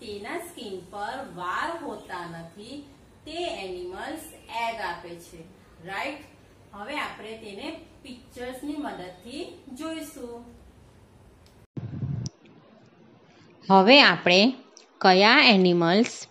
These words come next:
Speaker 2: બેબીને જન્મ આપે છે એવા એનિમલ્સ આપણે જોઈશું. જો, તમને પિક્ચરમાં કયા એનિમલ્સ દેખાય છે?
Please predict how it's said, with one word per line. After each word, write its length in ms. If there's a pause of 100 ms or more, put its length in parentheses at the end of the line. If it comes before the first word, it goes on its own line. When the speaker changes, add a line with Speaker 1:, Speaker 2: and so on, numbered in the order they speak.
(100)
Speaker 2:
બેબીને 500
જન્મ 360
આપે 360
છે 440 (440)
એવા 320
એનિમલ્સ 520
આપણે 420 (320)
જોઈશું. 680 (680)
જો, 360 (520)
તમને 260
પિક્ચરમાં 720 (100)
કયા 300
એનિમલ્સ 420
દેખાય 460
છે? 580